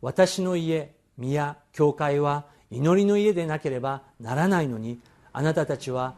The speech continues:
それを別のものにした」とおっしゃられています。例えば、私たちがガソリンスタンドに行って、ガソリンを買いたいのにガソリンがなくて、お花を売っていたら、それはガソリンスタンドではありません。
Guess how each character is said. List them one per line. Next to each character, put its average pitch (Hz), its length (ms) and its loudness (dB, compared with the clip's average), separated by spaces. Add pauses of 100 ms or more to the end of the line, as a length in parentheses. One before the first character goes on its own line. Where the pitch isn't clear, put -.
そ - 160 -4
れ 139 80 2
を 139 100 4
別 127 280 -4
の 208 80 4
も 202 120 2
の 208 100 2
に 185 160 -2
し - 120 -14
た」 139 240 -6 (400)
と 190 320 0
お 117 60 -6
っ - 20 -8
し - 120 -6
ゃ 135 60 -2
ら 127 80 -4
れ 113 80 -6
て 104 100 -14
い 98 60 -12
ま 95 120 -16
す。 - 160 -20 (1400)
例 165 120 6
え 151 40 4
ば、 139 220 0
私 139 260 -2
た 151 80 -2
ち 135 80 -6
が 131 120 -2
ガ 127 100 -2
ソ 160 140 -6
リ 165 80 -2
ン 165 80 -2
ス - 80 -12
タ 175 100 -2
ン 165 100 -2
ド 143 80 -2
に 127 120 -4
行 113 80 -8
っ - 20 -20
て、 120 300 -10 (520)
ガ 143 120 -2
ソ 190 100 2
リ 190 140 4
ン 190 80 4
を 180 60 2
買 165 200 -2
い 160 40 -6
た 175 140 -4
い 165 60 -4
の 139 80 -4
に 120 120 -6
ガ 127 140 -6
ソ - 120 -2
リ 160 120 -2
ン 160 100 -4
が 151 100 -4
な 151 120 -4
く - 80 -14
て、 107 200 -16 (760)
お 131 80 -4
花 180 300 2
を 170 80 2
売 165 40 0
っ - 40 0
て 185 180 0
い 175 80 2
た 147 100 -2
ら、 123 80 -2
そ 127 120 -8
れ 135 80 0
は 135 100 0
ガ 123 120 -4
ソ 151 120 -4
リ 151 80 -4
ン 147 80 -4
ス - 80 -12
タ 165 100 -4
ン 160 80 -4
ド 156 60 -2
で 120 80 -4
は 107 100 -6
あ 95 40 -12
り 101 80 -14
ま 101 120 -12
せ - 140 -12
ん。 - 60 -14